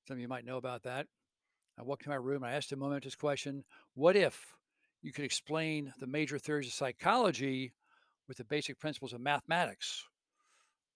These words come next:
such as topological mathematics and quantum physics?" And then I was hit by a thunderbolt.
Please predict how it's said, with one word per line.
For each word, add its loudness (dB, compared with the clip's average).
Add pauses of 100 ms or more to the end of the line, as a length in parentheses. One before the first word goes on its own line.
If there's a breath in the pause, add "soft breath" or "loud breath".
(180)
such -10
as -10
topological 2
mathematics 0
and -16
quantum -4
physics?" -4
And -12
then -8
I -6
was -8
hit -4
by 4
a 2
thunderbolt. 6